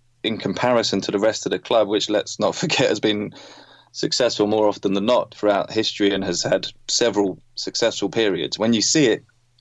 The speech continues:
compared to all the other managers in the other periods, it's incredible, <laughs> really, the, the longevity of it. Um, and to, and you, seeing it in the raw numbers tells you that. Obviously, everyone, all the fans who, who's lived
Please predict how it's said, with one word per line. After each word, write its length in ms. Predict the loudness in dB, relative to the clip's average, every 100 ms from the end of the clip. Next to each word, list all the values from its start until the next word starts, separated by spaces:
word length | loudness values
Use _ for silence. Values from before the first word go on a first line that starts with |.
| _ _ _ -6
compared 420 | -6 -2 0 0
to 140 | 2 2
all 80 |
the 160 | 4 2
other 300 | 2 0 -6 -6
managers 440 | -2 0 0 0
in 60 | 0
the 80 |
other 140 | 0 0
periods, 600 | 2 2 4 0 -2 -10 _ _ _ _ _ 0
it's 120 | 2 0
incredible, 540 | 0 2 2 2 2
<laughs> 80 | 4
really, 200 | 4 2
the, 280 | 2 0 -2 -12 -20 -20 -6 -2
the 80 |
longevity 640 | -2 0 0 0 -2 -2 -4
of 140 | -4
it. 160 | -8 -8 -4
Um, 420 | -2 0 -2 -6 -18 -20 _ _ _ -4
and 160 | -2 0
to, 180 | 0 2
and 240 | 0 0
you, 180 | -4 -8 -12 -14 -16 -18 -20 -20 -14 -2
seeing 280 | 2 4 4
it 80 |
in 100 | 4
the 80 | 4
raw 220 | 4 4
numbers 640 | 4 2 2 0 0 -2 -10 -16 -20 _ _ -20 _ -2
tells 300 | 2 2 2
you 80 |
that. 140 | 2 2
Obviously, 420 | 0 -2 0 2
everyone, 380 | 2 2 0 0
all 120 | 0
the 60 | 0
fans 280 | 0 0 2
who, 140 | 2
who's 280 | 2 2 2
lived 180 | 2